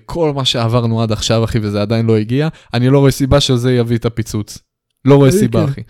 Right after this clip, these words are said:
Speaker 2: אני חושב שזה יביא את הפיצוץ.
Speaker 1: אני, מבחינתי, זה לא יתפוצץ בחיים, זה פשוט הם ימשיכו לעשות טיזינג, אחי, לאורך כל החיים, לאורך כל הקריירה, עד
Speaker 2: רגע,
Speaker 1: שמישהו
Speaker 2: אבל מצד
Speaker 1: יפרוש.
Speaker 2: שני, יש לך פה את כיפלי, שאתה לא, ש-, בואנה, תיתן לו עכשיו להפסיד?
Speaker 1: אמ,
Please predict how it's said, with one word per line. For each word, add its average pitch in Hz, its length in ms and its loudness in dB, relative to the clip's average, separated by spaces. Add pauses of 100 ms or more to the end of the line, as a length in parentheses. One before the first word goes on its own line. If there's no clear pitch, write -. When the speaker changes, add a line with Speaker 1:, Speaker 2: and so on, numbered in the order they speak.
(200)
Speaker 2:
אני 165 100 4
חושב 165 160 -4
שזה 170 260 0
יביא 151 160 0
את 135 60 -4
הפיצוץ. 131 580 -4 (1160)
Speaker 1:
אני, 131 180 -6
מבחינתי, 139 560 0
זה 127 120 0
לא 131 120 2
יתפוצץ 120 380 -2
בחיים, 113 380 -4
זה 107 80 -6
פשוט 120 300 -6
הם 120 140 -4 (280)
ימשיכו 127 320 0
לעשות 127 320 2
טיזינג, 151 360 4
אחי, 143 220 0
לאורך 131 360 0
כל 135 200 0
החיים, 131 360 -2
לאורך 123 200 -2
כל 131 180 -4
הקריירה, 127 520 -4
עד 127 120 -4
Speaker 2:
רגע, 170 160 2
Speaker 1:
שמישהו 135 100 0
Speaker 2:
אבל 139 80 4
מצד 143 100 0
Speaker 1:
יפרוש. 202 160 0
Speaker 2:
שני, 196 320 0
יש 170 120 -4
לך - 80 0
פה 165 160 2
את 151 80 2
כיפלי, 156 540 -2
שאתה 127 440 -4
לא, 151 100 -2 (120)
ש-, 127 120 -6 (160)
בואנה, 127 360 0
תיתן 143 260 -2
לו 139 60 2
עכשיו 139 200 0
להפסיד? 143 400 -2 (2500)
Speaker 1:
אמ, 139 60 -12